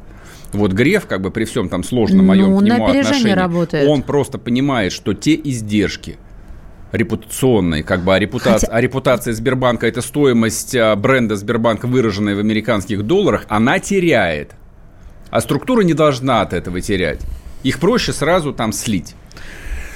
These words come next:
Speaker 1: Но дело в том, что через год, через два это будет касаться не только рядовых там С М М-щиков или менеджеров по продаже собачьего корма, а в том числе и президентов, вице-президентов. Ну вот Андрей Андреев,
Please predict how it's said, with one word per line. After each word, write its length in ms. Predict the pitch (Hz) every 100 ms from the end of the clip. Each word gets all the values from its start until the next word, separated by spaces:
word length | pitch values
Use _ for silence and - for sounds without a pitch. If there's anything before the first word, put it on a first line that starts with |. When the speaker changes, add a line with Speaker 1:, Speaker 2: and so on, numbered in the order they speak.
| - - - - - - - - - -
Speaker 1:
Но 260 | 110 127 180
дело 240 | 196 185
в 60 | -
том, 200 | 208 190
что 600 | - - 180 170 165 156 151
через 240 | 160 160
год, 220 | 170 175
через 240 | 175 165 156
два 260 | 185 208
это 180 | 175 160
будет 220 | 151 156 156
касаться 400 | 156 175 165 170
не 80 | 170
только 240 | 220 220
рядовых 400 | 147 135 135 127
там 200 | - 120
С 120 | 120
М 140 | 143 143
М-щиков 440 | 120 - - 110
или 100 | 113
менеджеров 500 | 120 127 110 101 104
по 80 | -
продаже 400 | 117 120 117 98
собачьего 540 | - 113 107 95 104 104
корма, 400 | 117 98 95 90
а 20 |
в 60 |
том 180 | - -
числе 260 | - 147 127
и 20 |
президентов, 760 | - 117 107 85 117 180 104 98
вице-президентов. 960 | 101 - - 104 98 98 117 104 92
Ну 100 | 311
вот 180 | 269 170
Андрей 360 | 120 123 185 165
Андреев, 420 | 131 120 101